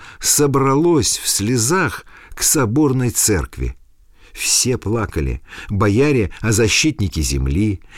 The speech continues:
бедные и сирые о своем заступнике и кормильце. С плачем положили тело в каменный гроб и опустили в землю. Так почил великий Владимир,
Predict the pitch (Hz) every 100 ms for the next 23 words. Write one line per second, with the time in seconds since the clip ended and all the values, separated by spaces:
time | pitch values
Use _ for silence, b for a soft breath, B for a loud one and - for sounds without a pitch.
0 | B 101 98 143 120 120 110 107 135 110
1 | - - 202 175 147 117 B - 131 156
2 | 190 175 131 131 - - 175 - 135 -
3 | 131 131 120 113 98 87 76 65 - 58
4 | - - - b b b b - - -
5 | 113 135 123 - 90 76 92 101 127 135
6 | 117 - 151 143 127 - b - - -
7 | 131 117 101 90 80 78 98 156 160 -
8 | _ _ _ 101 95 78 71 - 80 90
9 | 67 58 57 55 55 - - _ _ _
10 | _ 151 151 - - - - 104 - -
11 | 107 90 67 - _ - 69 73 95 151
12 | 151 127 123 110 87 98 80 71